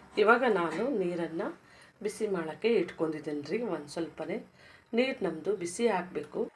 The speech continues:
ಇವಾಗ ನಮ್ದು ನೀರು ಸ್ವಲ್ಪ ಬಿಸಿ ಆಗಿದೆ ರೀ. ನಾನು ಎರಡು ಬಿರಿಯಾನಿ ಎಲೆಯನ್ನ ಹಾಕ್ತಾ ಇದ್ದೀನಿ. ಇದು ನಮಗೆ ತೂಕವನ್ನ ಕಡಿಮೆ ಮಾಡಕ್ಕೆ ತುಂಬ ಹೆಲ್ಪನ್ನ ಮಾಡುತ್ತೆ, ಹಾಗಾಗಿ ಈ ಒಂದು ಬಿರಿಯಾನಿ ಎಲೆಯನ್ನ ಹಾಕ್ಕೊಂಡಿದ್ದೇನೆ.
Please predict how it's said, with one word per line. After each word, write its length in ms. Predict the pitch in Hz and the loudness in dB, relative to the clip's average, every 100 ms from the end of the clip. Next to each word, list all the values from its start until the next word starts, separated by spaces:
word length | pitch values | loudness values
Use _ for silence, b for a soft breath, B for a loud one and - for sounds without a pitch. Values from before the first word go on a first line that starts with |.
| - | 0
ಇವಾಗ 300 | 220 277 285 | 4 4 4
ನಮ್ದು 420 | 233 180 160 202 214 | 2 0 -2 0 2
ನೀರು 340 | 175 170 190 | 6 6 4
ಸ್ವಲ್ಪ 360 | - 233 233 240 | 0 -2 0 0
ಬಿಸಿ 360 | 196 196 202 | 2 4 6
ಆಗಿದೆ 380 | 185 175 175 165 | 6 4 0 0
ರೀ. 180 | - - | 2 0
ನಾನು 300 | 196 156 196 | 0 -2 0
ಎರಡು 400 | - 170 170 175 294 - B B B B B - | 2 2 2 0 -4 -12 B B B B B 0
ಬಿರಿಯಾನಿ 380 | 196 247 240 240 | 4 4 4 4
ಎಲೆಯನ್ನ 420 | 196 175 175 170 | 4 4 4 2
ಹಾಕ್ತಾ 440 | 185 175 170 - 170 | 0 -2 -4 0 2
ಇದ್ದೀನಿ. 440 | 160 160 180 - | 4 2 0 -4
ಇದು 180 | - 226 | 0 2
ನಮಗೆ 460 | 233 190 170 202 285 B B B - | 2 0 0 0 -2 B B B 0
ತೂಕವನ್ನ 480 | 247 240 214 170 165 165 | 2 4 6 6 4 2
ಕಡಿಮೆ 320 | 175 196 190 170 | 2 2 2 0
ಮಾಡಕ್ಕೆ 360 | 160 160 - 196 | 0 -4 -6 -6
ತುಂಬ 280 | - 214 226 | -4 -2 -2
ಹೆಲ್ಪನ್ನ 560 | 208 175 196 190 160 165 185 | 0 2 2 2 -2 -4 -4
ಮಾಡುತ್ತೆ, 500 | 160 156 156 - 180 196 B B B - | -2 -2 -2 0 0 -2 B B B -2
ಹಾಗಾಗಿ 460 | 220 220 196 180 208 | 4 6 6 4 4
ಈ 160 | 214 170 | 4 2
ಒಂದು 420 | 151 156 202 285 - - B B B B B B - 196 | -2 -2 0 0 -6 -20 B B B B B B -16 4
ಬಿರಿಯಾನಿ 400 | 180 202 190 175 | 8 10 10 8
ಎಲೆಯನ್ನ 360 | 170 156 156 151 196 | 4 2 0 -2 -4
ಹಾಕ್ಕೊಂಡಿದ್ದೇನೆ. 760 | 175 - 170 160 156 147 156 | -6 -2 0 2 0 0 0